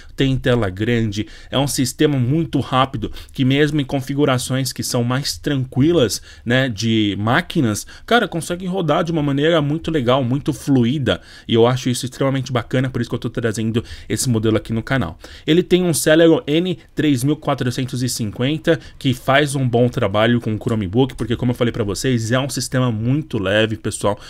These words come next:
é um sistema operacional extremamente leve. Ele tem a tela sensível ao toque, então você pode clicar direto na tela, tá fazendo uma apresentação, quer mostrar alguma coisa pra alguém, precisa mudar de uma página pra outra, tá lendo alguma coisa na internet,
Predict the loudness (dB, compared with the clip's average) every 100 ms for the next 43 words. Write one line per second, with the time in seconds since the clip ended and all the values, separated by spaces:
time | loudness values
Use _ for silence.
0 | -12 -6 -4 -2 0 0 2 2 2 0
1 | -2 -4 -14 -6 -2 -2 -4 0 0 0
2 | -2 -2 2 4 4 0 -6 -20 -4 0
3 | 2 2 0 0 -2 -2 0 0 -2 -4
4 | -4 -2 2 2 2 4 2 4 2 2
5 | -2 -10 -12 -12 -2 0 0 0 0 2
6 | 2 0 -4 -2 0 0 0 2 2 0
7 | -2 -2 0 2 2 -2 -4 -2 -2 -2
8 | -4 -4 -4 -6 -8 -4 -4 -2 -2 -2
9 | -2 -2 -2 -2 -2 -2 -2 -4 0 0
10 | 0 -8 -18 -8 -6 -2 0 2 2 0
11 | 0 -2 0 0 0 -2 -6 -10 -6 0
12 | 0 4 4 4 2 0 0 0 0 2
13 | 2 0 -2 -2 -2 0 -2 -4 -4 -2
14 | -2 -2 -8